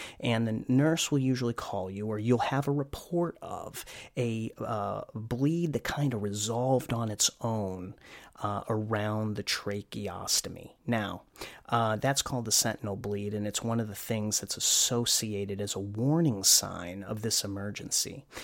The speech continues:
The next thing that often happens is there is pulsatile blood either coming up through the tracheostomy tube or coming from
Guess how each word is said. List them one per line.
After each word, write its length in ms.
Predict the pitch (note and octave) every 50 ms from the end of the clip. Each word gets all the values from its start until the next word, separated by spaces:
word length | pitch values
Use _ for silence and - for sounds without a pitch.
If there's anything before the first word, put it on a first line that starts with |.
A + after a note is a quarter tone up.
| - - -
The 80 | A#2+
next 420 | A#2 A#2+ B2+ C#3+ D#3+ - - - -
thing 300 | - C3 B2 A#2+ A#2+ A#2
that 140 | A#2 A2 A2
often 360 | G#2 G#2 G#2 - - G#2+ G#2
happens 680 | G2+ G2+ G#2+ G2+ G2+ - G#2+ G#2 G2 G2 G2 - -
is 340 | - - G#2+ G#2 G#2 G2+ -
there 340 | - A2+ G#2+ G2+ G2+ G#2 -
is 400 | - G#2+ G2+ G2+ G2 G2 - - - -
pulsatile 1120 | - - - C3+ C3 B2 A#2 - - A#2 - - - - G#2+ G2+ G2+ F#2+ F#2+ G2 F#2+ G#2+ G#2
blood 500 | G#2 G#2 G#2 G#2 G#2 G2+ G2+ F#2+ G2 - -
either 180 | A#2+ A2 G2+ G2
coming 420 | - - - - A#2 G#2+ G2+ A2+ - - -
up 200 | A#2+ G#2 - -
through 180 | - - B2+
the 100 | A#2 G#2+
tracheostomy 920 | - - - G#2+ G2 - G#2 G#2 G2 G2 G2+ - - - A2 G2+ G2 F#2+
tube 460 | - - - G#2 G2 G2 G2 G2+ - - - - - - - - -
or 460 | C#3 C#3 B2+ A#2+ A#2 A2+ A2 G#2+ G2+ - - - - _ -
coming 400 | - - A#2+ A#2 A2+ A2+ A2 G#2+
from 280 | - - A#2 G#2 G#2+